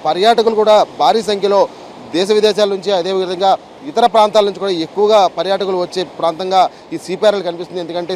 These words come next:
సిటిజన్సే కాకుండా ఇతర ప్రాంతాల నుంచి వచ్చేటువంటి ఈ పర్యాటకులు కూడా ఎక్కువగా ఇక్కడికి వచ్చి సేద తీరుతుంటారు. అదేవిధంగా ఇక్కడ నుంచి, ఇక్కడ, ఇక్కడ, ఇక్కడికి వచ్చిన తర్వాత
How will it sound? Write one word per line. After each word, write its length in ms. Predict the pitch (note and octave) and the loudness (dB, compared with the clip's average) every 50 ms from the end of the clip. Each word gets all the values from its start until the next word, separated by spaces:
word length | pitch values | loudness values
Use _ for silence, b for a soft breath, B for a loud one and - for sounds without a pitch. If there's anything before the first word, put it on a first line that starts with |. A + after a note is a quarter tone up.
| F3+ - | -10 -12
సిటిజన్సే 440 | D3+ - F3 E3+ G#3 G3+ E3+ G#3+ G3 F#3 | -14 -10 -6 -6 -6 -4 -2 -2 0 0
కాకుండా 340 | F#3 F3+ F3+ F3+ F3 F#3+ F3+ E3 B B B - D3 | 0 0 -2 -2 -2 0 0 -2 B B B -16 -8
ఇతర 140 | - G#3+ A3 A3+ - | -2 0 0 0 2
ప్రాంతాల 320 | A3 G#3 G#3 E3+ G#3+ G3+ G3+ | 0 0 0 0 0 -2 -2
నుంచి 140 | G3+ F#3 F#3 | -4 -6 -6
వచ్చేటువంటి 420 | - - F3+ F3+ F3+ E3+ D#3 F3+ F3 - B B B - | -6 -6 -6 -4 -4 -4 -4 -4 -6 -6 B B B -10
ఈ 20 | D3 - | -6 -4
పర్యాటకులు 360 | D#3 E3 G3+ A3+ G#3+ A3 G#3+ F#3+ | -2 0 2 2 2 2 0 0
కూడా 120 | G3 G3+ G3 F#3 E3 D#3+ | 0 0 0 0 -2 -6
ఎక్కువగా 300 | D#3 - F3+ G3 G3 G3+ G3 | -8 -6 -4 -2 -2 -2 -2
ఇక్కడికి 200 | E3 E3 D3+ D3 E3 | -4 -6 -8 -8 -10
వచ్చి 180 | D#3+ - F#3+ G3+ E3 - - - - - | -10 -8 -6 -6 -6 -8 -10 -16 -8 -4
సేద 140 | F3+ F3 F3+ F3 | -2 -2 -2 -2
తీరుతుంటారు. 420 | F#3+ F#3 D3 E3+ D#3+ D#3 E3+ F3 G3+ F#3+ | -6 -8 -8 -8 -6 -6 -4 -2 -2 -2
అదేవిధంగా 300 | E3 F#3 F#3+ F3 F3 F#3+ | -2 -4 -6 -8 -8 -10
ఇక్కడ 120 | - E3 D#3+ | -10 -10 -10
నుంచి, 120 | D#3+ E3+ F3+ D3+ | -10 -10 -10 -10
ఇక్కడ, 140 | - D#3+ D#3 E3+ - - | -8 -8 -10 -10 -10 -12
ఇక్కడ, 140 | - F3 F#3 - E3+ | -12 -14 -12 -12 -10
ఇక్కడికి 200 | - - F3+ F3 F#3+ | -8 -6 -4 -4 -4
వచ్చిన 160 | - F#3+ F#3+ G3+ | -4 -4 -4 -4
తర్వాత 240 | F#3+ F#3+ F#3+ E3+ | -2 -2 -2 0